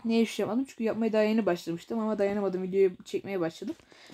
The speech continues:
Ee, sadece ön tamponunu siyah boyadım. Bir de şu önde üstte falan oraya ta-, bir şey var ya arkadaşlar. Ona öyle bir şey takıyorlardı. Onu yaptım. Ee, şu an araç yarım. Belki tamamen yapılınca size atarım. Şu an bu proje, e, şeyinde. Proje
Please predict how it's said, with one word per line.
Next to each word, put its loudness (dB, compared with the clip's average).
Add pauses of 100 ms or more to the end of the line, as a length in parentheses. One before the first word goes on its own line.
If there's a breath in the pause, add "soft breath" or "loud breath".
(160)
Ee, 0
sadece 4
ön 4
tamponunu 2
siyah 2
boyadım. 2
Bir 4
de 2
şu -6
önde 2
üstte -2
falan 0
oraya 2
ta-, -4
bir -2
şey 4
var 4
ya 4
arkadaşlar. -4
Ona -4
öyle 0
bir -8
şey -4
takıyorlardı. -6 (640 soft breath)
Onu 0
yaptım. 0 (260)
Ee, -2
şu -6
an -4
araç 0
yarım. 4
Belki 0
tamamen -2 (160)
yapılınca -4
size -6
atarım. -2 (600)
Şu -10
an -4
bu -4
proje, 2 (280)
e, -6
şeyinde. -10 (100)
Proje -2